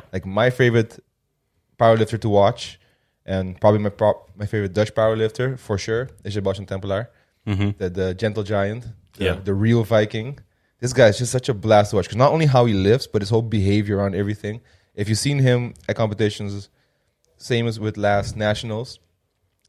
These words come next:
Speaker 1: everyone knows he's the shit. Everyone knows, and he gets such a big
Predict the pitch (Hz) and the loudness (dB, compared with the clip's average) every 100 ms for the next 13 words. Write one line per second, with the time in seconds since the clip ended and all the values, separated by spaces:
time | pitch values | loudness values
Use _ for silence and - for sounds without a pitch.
0 | - 120 135 120 110 101 101 98 92 101 | -8 -2 0 2 2 2 -2 -8 -4 -2
1 | 104 110 110 101 101 101 101 95 - _ | -2 -6 -8 -6 -6 -4 -6 -8 -14 _
2 | _ _ _ _ 101 107 101 110 - 117 | _ _ _ _ -20 -10 -2 -2 0 -4
3 | 117 107 104 | -2 -2 -2